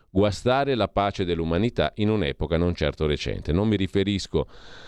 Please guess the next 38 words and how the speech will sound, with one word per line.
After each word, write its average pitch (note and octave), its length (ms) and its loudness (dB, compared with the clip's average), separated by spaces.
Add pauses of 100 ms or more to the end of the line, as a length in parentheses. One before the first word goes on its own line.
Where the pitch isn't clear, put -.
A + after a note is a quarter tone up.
(240)
a F2 160 0
Stalin, D#2 1000 0
ehm, E2 800 0
parlo A2+ 600 2
di F#2 120 -2
quanto G#2 320 0
successo F#2 440 0
in F2+ 60 0
Italia D#2 460 0
dal E2 200 2
sessantotto F2+ 840 0
alla E2+ 140 4
fine A2 260 0
degli F#2+ 260 0
anni D2+ 300 0
settanta, F2 800 0
quando F2+ 520 0 (100)
la C2+ 120 -4
nostra F#2+ 360 0
patria C#3 640 0
fu A2+ 240 -2
prima G#2+ 300 2
percossa G2 840 0
da D2+ 120 2
una D#2 160 2
violenta E2+ 440 2
protesta E2 460 0
studentesca G2+ 600 0
e E2 40 0
poi F#2+ 140 2
minacciata D#2+ 540 -2
dal D2+ 140 2
comunismo F2+ 520 0
armato, E2+ 460 0
brigate C2+ 400 -2
rosse, A2+ 380 -2
prima F#2+ 340 0
linea, E2 400 2